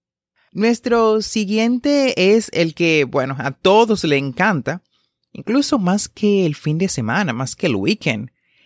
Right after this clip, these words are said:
Y estoy hablando de Friday. Friday. El fin de la semana de trabajo. Este es el último día de la semana y que, como dije, todos esperan con ansiedad, pues es la antesala del fin de semana.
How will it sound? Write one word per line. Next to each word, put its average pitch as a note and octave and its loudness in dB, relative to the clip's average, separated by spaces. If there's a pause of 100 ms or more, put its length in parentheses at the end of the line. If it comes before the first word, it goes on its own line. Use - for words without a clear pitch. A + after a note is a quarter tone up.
(140)
Y G3 2
estoy A#3+ 2
hablando A#3+ 2
de D#3 2
Friday. B2 0 (1200)
Friday. C3+ 0 (720)
El F3 2
fin F#3 0
de D#3 2
la C3+ 0
semana B2 0
de A#2 -2
trabajo. F#2+ -4 (540)
Este D#3 2
es E3+ -2
el E3+ 4
último F#3 0
día F3 4
de E3 2
la D3+ 2
semana E3+ -2
y C#3+ -8
que, C3 -2
como A#2+ -2
dije, D3+ 2
todos F3+ 0
esperan D#3+ 0
con D#3 -2
ansiedad, D3 2 (400)
pues D#3 2
es D3 2
la C#3 0
antesala C#3+ -2
del E3 0
fin B2+ -2
de A#2 0
semana. B2+ -4